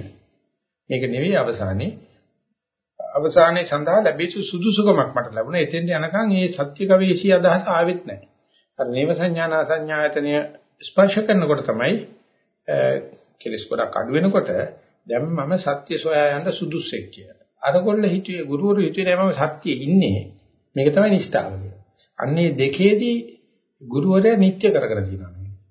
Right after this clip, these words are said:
සිද්ධාර්ථ තාපස බුදු වෙලත් නෑ තව. මේ සත්‍ය නෑ. සත්‍ය හොයන්න ඕනේ. මේක ඔය ඔයගොල්ලෝ අල්ලගෙන හිටියට මේක නිත්‍ය දෙයක් නෙවෙයි කියන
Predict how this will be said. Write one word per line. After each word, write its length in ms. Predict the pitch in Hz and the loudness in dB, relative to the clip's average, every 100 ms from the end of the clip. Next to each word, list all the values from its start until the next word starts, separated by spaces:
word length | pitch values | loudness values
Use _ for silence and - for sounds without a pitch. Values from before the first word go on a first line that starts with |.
| _ _ _ _ _ _ _ | _ _ _ _ _ _ _
සිද්ධාර්ථ 420 | 139 139 175 175 156 | -8 -2 0 0 -2
තාපස 460 | 147 185 202 190 117 107 | 0 2 4 4 2 -4
බුදු 200 | 117 135 | -8 0
වෙලත් 260 | 175 190 - | 2 2 2
නෑ 180 | 165 190 | 2 4
තව. 240 | 151 95 87 87 - _ - | 4 2 -2 -6 -16 _ -10
මේ 520 | 123 151 170 208 247 | -4 0 0 0 -2
සත්‍ය 400 | - 147 - 196 | -4 -6 -6 -6
නෑ. 260 | 165 190 151 - - | -4 -2 -4 -8 -14
සත්‍ය 320 | 110 - - | -14 -8 -6
හොයන්න 440 | 104 143 170 202 | -4 -2 0 2
ඕනේ. 340 | 180 135 113 190 - _ _ - | 2 0 -4 -10 -14 _ _ -6
මේක 260 | 131 170 151 | -2 -2 -2
ඔය 200 | 165 180 | -4 -4
ඔයගොල්ලෝ 460 | 175 156 175 202 | -4 -2 -2 0
අල්ලගෙන 320 | 151 160 180 165 | 0 0 0 -2
හිටියට 360 | 170 185 208 | -2 -2 0
මේක 220 | 208 190 196 | -2 -4 -6
නිත්‍ය 300 | 180 170 190 | -8 -6 -4
දෙයක් 240 | 180 170 170 | 0 0 -2
නෙවෙයි 300 | 165 175 170 | -2 0 0
කියන 200 | 185 | -2